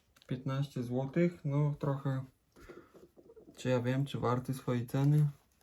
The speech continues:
Wykonanie jest spoko. Troszeczkę się tutaj, o, nie jest źle. Sześć dwadzieścia dziewięć.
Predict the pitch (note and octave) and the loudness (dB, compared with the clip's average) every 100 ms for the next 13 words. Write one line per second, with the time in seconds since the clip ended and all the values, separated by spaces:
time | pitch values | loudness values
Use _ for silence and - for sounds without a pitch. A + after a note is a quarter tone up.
0 | _ - C#3+ C3+ C3 C3+ C#3+ B2+ B2 - | _ -6 -4 -2 0 4 4 4 0 -4
1 | B2+ B2+ C3+ B2+ B2+ _ _ _ _ _ | -2 0 2 0 -2 _ _ _ _ _
2 | _ _ _ _ _ _ _ _ _ _ | _ _ _ _ _ _ _ _ _ _
3 | _ - - A#2+ A2+ - A2+ A2+ A2 - | _ -8 -6 -6 -6 -6 -6 -4 -6 -8
4 | G#2 A2 A2+ - _ - _ _ - - | -4 -4 -4 -8 _ -20 _ _ -20 -20
5 | G#4 F#3+ F3 B2+ - _ _ _ _ C3+ | -4 2 4 4 0 _ _ _ _ -2
6 | B2+ B2+ A#2+ B2+ A#2 G#2+ - _ _ _ | 0 0 0 6 6 4 -12 _ _ _
7 | _ - - _ _ _ _ _ _ _ | _ -14 -14 _ _ _ _ _ _ _
8 | _ _ _ _ _ - - _ - - | _ _ _ _ _ -20 -20 _ -8 4
9 | D#3 C#3+ C#3 C#3 C#3 - B2+ B2 C3+ D#3 | 6 6 4 4 2 0 -4 -2 4 6
10 | E3 D#3 - | 6 2 -10